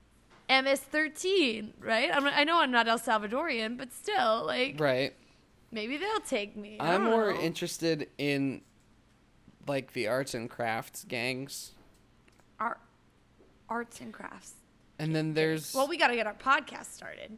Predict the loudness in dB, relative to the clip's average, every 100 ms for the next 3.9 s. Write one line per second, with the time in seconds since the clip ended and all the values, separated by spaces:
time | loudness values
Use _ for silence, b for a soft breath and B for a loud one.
0 | -16 0 2 2 0 0 2 2 0 -2
1 | -6 -20 -20 -20 _ b b b _ -4
2 | 0 0 2 2 2 2 2 4 4 0
3 | -6 -4 -4 -4 0 0 0 -4